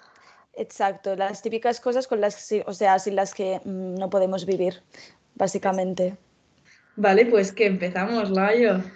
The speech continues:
Speaker 1: Venga, a saco.
Speaker 2: A saco, Paco. Tienes la misma, tienes el mismo orden que yo, ¿no?
Speaker 1: Sí, sí, sí.
Speaker 2: Vale, pues empezamos con las series.
Speaker 1: Empieza tú, empieza tú.
Speaker 2: Vale,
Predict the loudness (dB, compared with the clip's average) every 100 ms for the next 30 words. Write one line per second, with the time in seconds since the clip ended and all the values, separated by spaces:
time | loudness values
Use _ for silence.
0 | -20 _ -20 2 4 8 6 6 2 2
1 | 0 0 -4 -4 _ _ _ -8 -2 -2
2 | 0 2 2 2 -2 -6 -12 0 2 4
3 | 4 4 2 0 4 4 4 0 0 -2
4 | 0 -2 -4 -4 -2 -2 -4 -8 -12 _
5 | _ _ _ _ 0 2 2 -2 -8 -10
6 | -12 _ _ _ _ -6 -4 -4 -8 _
7 | -14 -2 -2 0 -4 -6 -6 -4 -4 -4
8 | -2 2 6 6 6 4 0 -10 -20 _
9 | _ _ _ _ _ _ _ _ _ _
10 | _ _ -20 -20 -20 0 2 8 10 10
11 | 10 8 6 6 2 -2 -10 _ _ -4
12 | 2 4 2